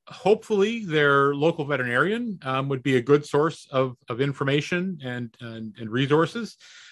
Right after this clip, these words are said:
Um, now, some vet-, veterinarians have more training and more experience in, um, mastitis and, and udder health, uh, management than others. And so that'll vary a little bit depending on the veterinarian, but that certainly would be a good source. And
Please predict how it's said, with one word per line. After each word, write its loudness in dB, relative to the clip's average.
Um, -8
now, 4
some 2
vet-, 2
veterinarians 0
have -4
more -2
training 0
and -6
more -2
experience 0
in, -4
um, -14
mastitis 0
and, -8
and -14
udder 0
health, 0
uh, -6
management -4
than -6
others. -4
And -10
so -4
that'll 0
vary 2
a -4
little -2
bit -4
depending -8
on -8
the -10
veterinarian, -6
but -6
that -2
certainly 0
would -4
be -2
a -4
good -6
source. -6
And -4